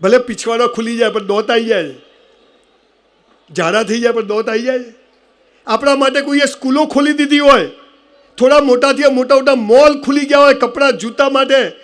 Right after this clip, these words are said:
થોડા મોટા થાવ કોઈએ કોલેજો ખોલી હોય, થોડા મોટા થાવ, લગ્ન થઈ જાય,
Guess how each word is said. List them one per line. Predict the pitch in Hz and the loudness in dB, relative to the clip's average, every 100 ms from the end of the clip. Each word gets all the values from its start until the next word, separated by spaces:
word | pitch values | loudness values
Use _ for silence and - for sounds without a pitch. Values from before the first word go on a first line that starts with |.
| _ _ _ - | _ _ _ -2
થોડા | 240 277 | 2 2
મોટા | 277 254 277 | 2 2 2
થાવ | 262 269 | 2 2
કોઈએ | 262 262 | 2 -2
કોલેજો | 262 233 220 269 294 | 2 2 2 2 0
ખોલી | 294 262 269 | 2 0 2
હોય, | 269 269 220 - - _ _ _ _ _ _ | 6 6 4 -4 -18 _ _ _ _ _ _
થોડા | 233 262 | 0 2
મોટા | 254 226 226 247 | 2 0 0 -2
થાવ, | 226 247 240 160 | 2 2 2 -2
લગ્ન | 202 214 254 | -4 0 0
થઈ | 208 233 | 0 -2
જાય, | 240 240 214 | 2 2 0